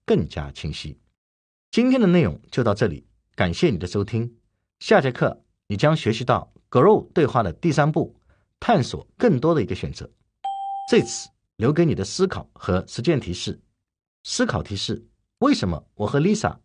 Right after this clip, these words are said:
聊现状的时候，决定先聚焦具体工作是什么，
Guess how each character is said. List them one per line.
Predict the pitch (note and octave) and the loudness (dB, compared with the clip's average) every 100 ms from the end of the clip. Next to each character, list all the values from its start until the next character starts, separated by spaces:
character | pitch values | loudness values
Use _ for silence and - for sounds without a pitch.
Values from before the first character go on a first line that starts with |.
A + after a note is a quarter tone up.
| - | -8
聊 | G2+ | -2
现 | G#2 - A#3+ | -2 0 0
状 | D3+ C#3+ | 2 0
的 | |
时 | F#2+ F2+ | -2 -2
候， | F#2+ C#2 _ _ _ | -4 -4 _ _ _
决 | - G#2+ | 0 2
定 | D#3 A2 - | 2 -2 -8
先 | - D#3 D#3+ | -2 0 0
聚 | - D3+ | -2 0
焦 | D3 D3 E3 | 2 0 -4
具 | - C4 | -4 -2
体 | G3 | -2
工 | F3+ F#3+ | 0 0
作 | G3 A3+ - - | 2 -2 -2 -10
是 | - | -4
什 | D3 - | -4 -4
么， | - | -8